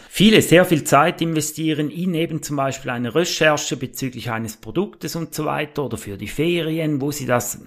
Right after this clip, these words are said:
am günstigsten, am effizientesten schlussendlich auch buchen können, sich aber dann auf der anderen Seite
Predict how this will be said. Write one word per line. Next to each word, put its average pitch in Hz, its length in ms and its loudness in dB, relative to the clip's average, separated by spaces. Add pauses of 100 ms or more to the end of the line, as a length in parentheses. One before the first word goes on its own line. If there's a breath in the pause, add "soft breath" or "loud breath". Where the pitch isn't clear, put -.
am 113 160 -2
günstigsten, 170 720 0
am 117 140 0
effizientesten 151 960 0
schlussendlich 127 580 -2
auch - 180 -2
buchen - 480 -2
können, 160 400 0 (460 loud breath)
sich 170 320 4
aber 135 180 4
dann 117 220 2
auf - 140 0
der - 180 -2
anderen 151 440 2
Seite 127 500 2